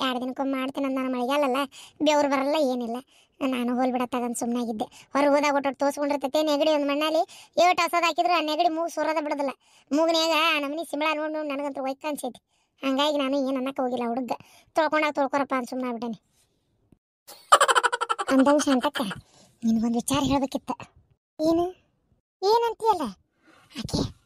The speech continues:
ಭಯ ಬರೋದಿಲ್ಲ ಇವತ್ತಾಗ. ಆ,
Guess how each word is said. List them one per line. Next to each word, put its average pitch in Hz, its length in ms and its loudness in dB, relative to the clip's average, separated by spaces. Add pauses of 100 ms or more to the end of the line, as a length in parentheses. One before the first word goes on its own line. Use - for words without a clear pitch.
(100)
ಭಯ 220 140 -8
ಬರೋದಿಲ್ಲ 226 440 -10
ಇವತ್ತಾಗ. 262 280 -16 (1160)
ಆ, 240 40 -4